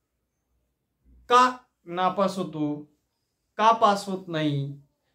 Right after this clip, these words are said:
याची नेमकं कारणं काय आहेत आणि ती आपल्याला पासच करायची तर त्याचं नियोजन कसं असलं पाहिजे, या व्हिडिओमध्ये आपण सविस्तर चर्चा करणार आहोत. तर, अ, व्हिडिओवर नवीन असाल तर व्हिडिओला सबस्क्राईब करा. येणाऱ्या प्रत्येक परीक्षेचा अपडेट,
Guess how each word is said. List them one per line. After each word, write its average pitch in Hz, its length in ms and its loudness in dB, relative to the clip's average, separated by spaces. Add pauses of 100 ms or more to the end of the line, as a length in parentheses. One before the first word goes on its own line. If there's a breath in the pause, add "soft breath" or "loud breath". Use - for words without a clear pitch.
(160)
याची 160 220 -4
नेमकं 202 340 2
कारणं 220 480 2
काय 214 300 2
आहेत 165 280 -2 (560)
आणि 165 160 -10
ती 214 200 -4
आपल्याला 208 340 2
पासच 208 520 0
करायची 208 680 -2 (100)
तर 190 100 -8
त्याचं 190 320 -2
नियोजन 208 340 4
कसं 214 260 -2
असलं 190 260 0
पाहिजे, 156 440 0 (340 soft breath)
या 180 180 2
व्हिडिओमध्ये 202 500 4
आपण 190 280 -2
सविस्तर 185 460 -6 (220)
चर्चा 175 260 -2
करणार 170 340 0
आहोत. 170 200 2 (440 soft breath)
तर, 202 100 0
अ, 214 240 6
व्हिडिओवर 220 400 4
नवीन 208 280 2
असाल 202 300 -2
तर 190 80 -2
व्हिडिओला 180 400 2
सबस्क्राईब 190 440 -4
करा. 190 200 -2
येणाऱ्या 180 400 -2
प्रत्येक 196 600 -6
परीक्षेचा 190 420 -2
अपडेट, 165 480 0